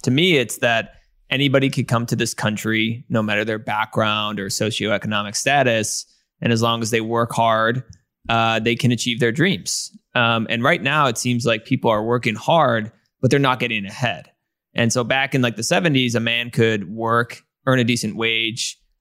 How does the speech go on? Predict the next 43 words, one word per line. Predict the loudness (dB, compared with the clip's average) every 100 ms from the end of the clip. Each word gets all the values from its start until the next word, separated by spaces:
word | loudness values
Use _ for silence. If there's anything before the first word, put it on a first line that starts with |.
| _
uh, | 2 2 0
afford | 0 2 4
to | 2
own | -2 -4
a |
home. | -2 2 2 2 0 -2 -10 _
You | 2
know, | 2
the | 2
wife | 2 0 0
stayed | -2 -2
at |
home, | -2 0 2 2
they | 0
could | 0 -2
raise | -4
a | -6
family. | -4 -2 0 0 0 0
Now | 0 0
you | 2 0
have | 2 0 0 2
dual | 4 4
income | 2 -2 -4
households | 0 2 2 2 2 -2 -8 -18 -6 -2
that | -2 0
are | -2 -2
increasingly | 0 0 2 2 2
working | 2 0 -2 -2 -4
multiple | 2 2 4 2 0
jobs, | 0 0 0 -4 -10 -12 _ 0
and | 2
they | 2
can't | 2 0 0
seem | 0 2 4 2
to | 0
get | -2 -2
ahead. | 2 2 2 -4 -6
And | 0
they, | 0 0
and | -2 2
you |
have, | 4 4 2
uh, | 2 2